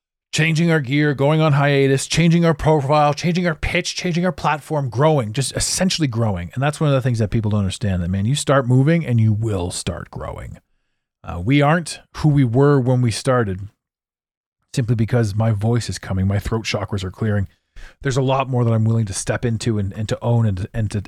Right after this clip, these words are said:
and to attack. Moving into twenty twenty-three, uh, I'm gonna be a staunch supporter of free speech. I'm gonna be a staunch supporter of anti-cancel culture, and I'm probably gonna get canceled because I'm gonna have a very big opinion about all of it.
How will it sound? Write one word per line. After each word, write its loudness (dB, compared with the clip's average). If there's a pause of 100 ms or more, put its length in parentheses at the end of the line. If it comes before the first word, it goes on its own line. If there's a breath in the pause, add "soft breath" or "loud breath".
and -4
to -2
attack. -6 (640)
Moving 4
into 2
twenty 0
twenty-three, 0 (560)
uh, -10
I'm 0
gonna 2
be 2
a 0
staunch 0
supporter 2
of 0
free -2
speech. -2
I'm 0
gonna 0
be 2
a 0
staunch -2
supporter 2
of -2
anti-cancel 0
culture, 0
and -2
I'm 2
probably 0
gonna 2
get 0
canceled -6
because -2
I'm 0
gonna 0
have -2
a 0
very -2
big -4
opinion -4
about -4
all -4
of -10
it. -12